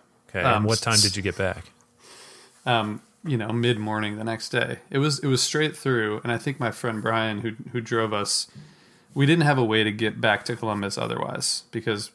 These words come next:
Speaker 2: we drove out with another friend who was not going back to Columbus. So I think that's probably the, how it happened.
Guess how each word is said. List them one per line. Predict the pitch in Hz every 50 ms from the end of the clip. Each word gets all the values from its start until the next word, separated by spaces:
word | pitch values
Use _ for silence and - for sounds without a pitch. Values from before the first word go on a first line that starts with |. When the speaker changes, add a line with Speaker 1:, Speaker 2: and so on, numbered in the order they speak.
| _ -
Speaker 2:
we | - 110 107
drove | 110 117 113 104 101
out | 113 110 110 -
with | 117 - -
another | 110 107 107 110 101
friend | - - 113 104 104 104 107 104 101 - - _ _ _ _ _ _ _ _ _ -
who | 127 123
was | 120 113 110
not | 117 110 110 110
going | 120 107 107 104
back | 101 104 104 -
to | -
Columbus. | - - 127 127 127 123 - - - - _ - - - - _ _ -
So | - 131
I | 120
think | 151 170 165
that's | 160 139 -
probably | - - 127 113 110 104 113 117 110
the, | 107 101 104 101 101 107 113 - _ -
how | - - 117 110
it | 107 -
happened. | - 113 110 - - - - 135